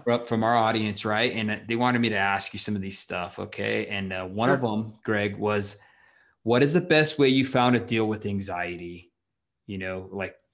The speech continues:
Speaker 2: Yeah.
Speaker 1: be it drugs, religion, exercise, therapy, and what would you recommend as a first step? It's a two-part question.
Speaker 2: Got it. So the best way that I have found personally um, and I, I'm gonna ask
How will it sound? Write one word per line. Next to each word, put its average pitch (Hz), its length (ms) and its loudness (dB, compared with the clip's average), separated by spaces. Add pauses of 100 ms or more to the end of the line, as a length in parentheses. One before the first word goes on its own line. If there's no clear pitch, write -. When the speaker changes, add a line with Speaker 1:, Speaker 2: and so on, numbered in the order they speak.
(160)
Speaker 2:
Yeah. 110 220 0
Speaker 1:
be 104 60 0
it 95 200 -8
drugs, 120 480 0
religion, 110 480 0
exercise, 110 560 -2
therapy, 107 640 -2
and 101 440 -4
what 117 200 -2
would 131 160 -2
you 123 80 0
recommend 107 480 -2
as 95 160 -8
a 92 60 -12
first - 420 -8
step? 82 360 -10
It's - 140 -16
a 95 80 -18
two-part - 400 -12
question. - 480 -18 (100)
Speaker 2:
Got 113 200 -2
it. - 100 -16 (380)
So 202 300 4 (120)
the 185 100 2
best 214 360 0
way 208 340 2
that 151 220 -8
I 151 240 -2
have 143 260 -8
found 120 320 -8
personally 113 600 -6 (520)
um, 233 400 4 (180)
and 143 160 0
I, 147 260 6
I'm 170 120 -4
gonna 208 140 4
ask 175 320 0